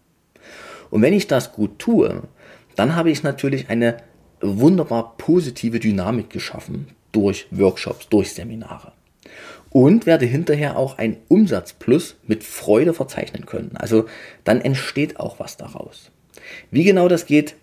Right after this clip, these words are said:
gehe ich gleich noch drauf ein. Mir fiel grad noch was zur aktuellen Situation ein, das muss ich kurz noch mal mit anschließen. Und zwar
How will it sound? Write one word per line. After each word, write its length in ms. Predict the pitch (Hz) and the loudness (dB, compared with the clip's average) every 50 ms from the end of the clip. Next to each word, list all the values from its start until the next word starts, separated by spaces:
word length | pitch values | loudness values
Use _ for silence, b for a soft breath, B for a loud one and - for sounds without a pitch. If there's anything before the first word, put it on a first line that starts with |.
| _ | _
gehe 120 | - 107 117 | 0 0 0
ich 120 | 117 - | 0 0
gleich 240 | - 101 104 - - | -2 -2 -2 -2 -4
noch 100 | 104 - | -8 -8
drauf 320 | - - 104 101 - - | -8 -8 -8 -8 -8 -10
ein. 200 | 95 87 76 - - - _ _ _ _ _ _ B B B B B B B B B B B - | -14 -14 -14 -14 -18 -20 _ _ _ _ _ _ B B B B B B B B B B B -4
Mir 120 | - 95 | -4 -4
fiel 220 | 95 - - 151 - | 0 2 0 0 0
grad 300 | - - 110 - - - | -2 -4 -4 -2 0 0
noch 160 | 214 190 - | -2 -2 -2
was 240 | 156 151 - - - | -4 -4 -4 -8 -8
zur 180 | - - - | -6 -4 -4
aktuellen 440 | - - - - 127 98 113 120 117 | -4 -4 -4 -2 0 2 2 2 0
Situation 580 | 113 117 110 104 101 95 - - - 123 123 - | -2 -4 -2 0 0 -2 -2 0 0 0 0 0
ein, 160 | 64 90 90 | 0 -4 -4
das 160 | 92 - - | -6 -4 -2
muss 120 | 104 127 131 | -2 -2 -2
ich 140 | 117 107 | -4 -4
kurz 240 | - - 113 - - | -4 -6 -6 -6 -6
noch 140 | 110 104 104 | -6 -6 -4
mal 100 | 110 95 | -4 -4
mit 200 | 98 98 - - | -4 -6 -6 -8
anschließen. 720 | - 117 110 - - 92 92 - - - - 82 85 - - _ _ _ _ _ _ _ _ _ _ _ - B B B B B B B B B B B B B | -8 -10 -10 -12 -14 -14 -14 -14 -12 -12 -12 -12 -12 -14 -16 _ _ _ _ _ _ _ _ _ _ _ -14 B B B B B B B B B B B B B
Und 220 | - 113 120 117 | 2 4 4 2
zwar 680 | - - - - 95 90 98 131 165 175 165 - - _ | 0 -4 -4 0 0 0 2 0 0 -2 -2 -4 -8 _